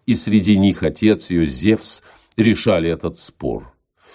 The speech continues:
Поднял Посейдон свой трезубец, ударил им в скалу, и хлынул из бесплодной скалы солёный источник. А Афина в шлеме со щитом и в эгиде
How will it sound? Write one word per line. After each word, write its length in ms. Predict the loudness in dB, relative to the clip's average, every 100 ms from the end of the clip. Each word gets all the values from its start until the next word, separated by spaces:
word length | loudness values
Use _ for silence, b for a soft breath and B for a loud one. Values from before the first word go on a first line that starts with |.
| b b
Поднял 440 | 4 4 4 0
Посейдон 680 | 2 -2 0 0 2 2 0
свой 300 | -2 0 0
трезубец, 800 | 0 2 2 4 2 2 -2 -4 B B
ударил 640 | 0 2 4 4 4 0
им 140 | 0 -2
в 60 |
скалу, 600 | -4 -4 0 2 2 0 B B B B
и 100 | 0
хлынул 600 | 2 4 4 4 2 0
из 260 | -2 0
бесплодной 640 | 0 -2 -2 2 2 2 -2
скалы 460 | -2 -2 0 0
солёный 640 | -2 -2 0 2 2 0 -2
источник. 920 | -4 -6 -2 -2 -4 -12 -14 -14 -20 _ _ _ _
А 260 | -4 -2 -2
Афина 880 | -6 _ -2 2 4 6 4 2 -2 b b
в 80 | -8
шлеме 720 | -2 2 4 6 4 2 0
со 240 | -2 -4
щитом 760 | -2 -2 -2 0 2 2 2 -4
и 260 | -4 -2 -2
в 320 | -6 -6 0
эгиде 720 | 0 0 4 4 6 4 4